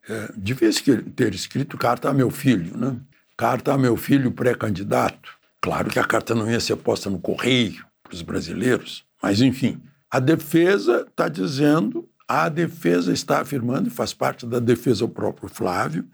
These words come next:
que não houve orientação, ajuste ou combinação acerca da leitura da carta nas redes sociais. Gente, isso é quase algo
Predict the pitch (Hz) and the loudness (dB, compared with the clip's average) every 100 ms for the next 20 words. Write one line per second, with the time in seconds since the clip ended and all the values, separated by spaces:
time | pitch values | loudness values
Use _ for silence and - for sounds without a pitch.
0 | _ - 165 160 175 214 196 185 196 196 | _ 2 6 6 4 4 4 4 2 2
1 | - - - 147 147 151 147 143 110 - | 0 -2 2 4 6 4 2 0 0 2
2 | 131 139 151 196 - - _ 127 131 98 | 2 4 2 0 -6 -14 _ 0 0 2
3 | 110 160 202 - - - - 180 220 226 | 4 4 4 -2 -8 -4 2 4 4 2
4 | - 175 151 143 208 196 143 - 135 143 | 2 4 4 4 4 4 2 0 2 2
5 | 185 - _ _ 143 147 - 147 160 - | 0 -6 _ _ -2 -2 0 0 0 0
6 | - - - _ - 120 139 139 131 127 | -4 -4 -6 _ -6 0 4 4 4 2
7 | 120 123 156 147 - - 113 113 156 160 | 0 2 2 2 0 -2 -2 -4 -2 0
8 | 147 - 135 - 151 147 170 151 - - | 0 -2 -6 -6 -8 -2 0 -2 -4 -12
9 | _ - 220 - - - 170 - 143 - | _ -2 0 0 -2 0 0 0 -2 0
10 | 120 151 - - - - 151 165 - | 0 0 -4 -8 -6 0 0 0 -2